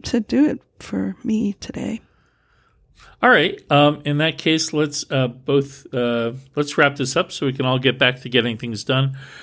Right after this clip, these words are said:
Speaker 2: Listeners, if you have, um, any things that you have automated that you, that work particularly well for you, we would love to hear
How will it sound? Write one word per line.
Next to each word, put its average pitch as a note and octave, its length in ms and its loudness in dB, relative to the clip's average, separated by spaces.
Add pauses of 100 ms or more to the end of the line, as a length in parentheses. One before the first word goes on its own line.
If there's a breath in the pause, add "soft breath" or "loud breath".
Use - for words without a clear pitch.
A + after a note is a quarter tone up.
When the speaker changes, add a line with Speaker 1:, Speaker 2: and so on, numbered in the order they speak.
(300 loud breath)
Speaker 2:
Listeners, D#3 680 2
if D3 260 -4
you G3 200 0
have, E3+ 440 2
um, C3 560 0 (520 soft breath)
any D3 540 -2 (440)
things G3 380 -2
that D3 180 2
you E3+ 220 0
have D#3+ 220 2
automated C3+ 760 2
that B2 260 0
you, A#2+ 380 -2
that B2+ 260 -2
work D3+ 380 -2
particularly C#3 800 -2
well A2 280 2
for A#2 160 -6
you, G#2+ 200 0
we A#2 180 0
would B2+ 180 2
love A2+ 320 2
to A#2+ 120 0
hear A2+ 460 0